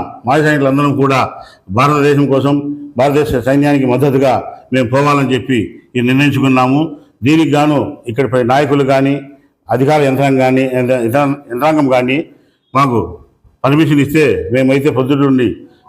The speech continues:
యుద్ధానికి సిద్ధంగా ఉన్నామని చెప్పి తెలుపుకుంటున్నాము. ప్రస్తుతం ఉన్న సోల్జర్ల కంటే మాకు ఎంతో అనుభవము, ఏ రైఫిల్స్ను కానీ, మిజైల్స్ను కానీ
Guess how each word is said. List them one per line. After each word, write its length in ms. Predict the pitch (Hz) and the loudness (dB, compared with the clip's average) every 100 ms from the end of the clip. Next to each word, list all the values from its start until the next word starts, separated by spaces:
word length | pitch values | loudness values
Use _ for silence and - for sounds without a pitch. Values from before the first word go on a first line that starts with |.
| 127 | -4
యుద్ధానికి 440 | 120 151 147 135 110 - - 131 | 0 2 2 2 0 -4 -12 -6
సిద్ధంగా 340 | 131 147 147 | -2 0 0
ఉన్నామని 400 | 135 135 131 120 | 0 0 0 -2
చెప్పి 240 | 113 120 110 110 - - - _ - 127 - | -2 0 -2 -2 -12 -20 -20 _ -8 -8 -4
తెలుపుకుంటున్నాము. 640 | 135 127 135 127 123 123 143 - - _ _ _ _ _ _ - | -2 2 2 2 2 2 0 -2 -10 _ _ _ _ _ _ -4
ప్రస్తుతం 400 | 147 147 175 170 | -2 0 2 2
ఉన్న 120 | 165 | 2
సోల్జర్ల 400 | - 156 160 160 | 2 0 2 2
కంటే 320 | 147 143 147 139 104 - - | 2 2 2 2 0 -4 -2
మాకు 160 | 127 123 | -2 0
ఎంతో 500 | 135 131 139 92 90 | 0 0 0 -2 -4
అనుభవము, 520 | 117 135 147 143 143 151 147 - - _ _ _ - | -2 0 2 2 0 -2 -6 -14 -20 _ _ _ -4
ఏ 160 | 123 127 123 - - _ _ - | -2 -2 -4 -10 -20 _ _ -4
రైఫిల్స్ను 500 | 131 139 143 139 135 | -2 0 0 2 2
కానీ, 300 | 127 123 127 135 - - - | 2 2 0 -2 -6 -14 -4
మిజైల్స్ను 420 | 117 151 143 135 | 0 2 2 0
కానీ 280 | 127 123 127 | 0 0 0